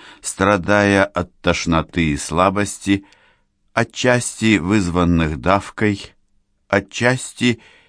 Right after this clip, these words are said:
чудовищным приступом клаустрофобии. Обычно Сакс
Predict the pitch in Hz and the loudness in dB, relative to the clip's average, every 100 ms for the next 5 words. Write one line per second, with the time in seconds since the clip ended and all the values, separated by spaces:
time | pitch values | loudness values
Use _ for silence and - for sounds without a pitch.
0 | _ - 104 82 104 117 117 113 - 107 | _ -4 -2 2 2 2 0 -2 -2 -2
1 | 95 90 92 - 87 92 87 - 85 87 | 0 0 -2 -2 -4 0 0 0 0 0
2 | 85 - 85 80 - 69 55 53 - - | 0 -2 -2 -2 -2 -6 -6 -10 -12 -16
3 | _ _ _ _ _ _ _ _ _ - | _ _ _ _ _ _ _ _ _ 0
4 | 131 180 185 - 143 127 - - 131 - | 2 0 -2 0 2 2 -2 0 0 0
5 | - - | -6 -8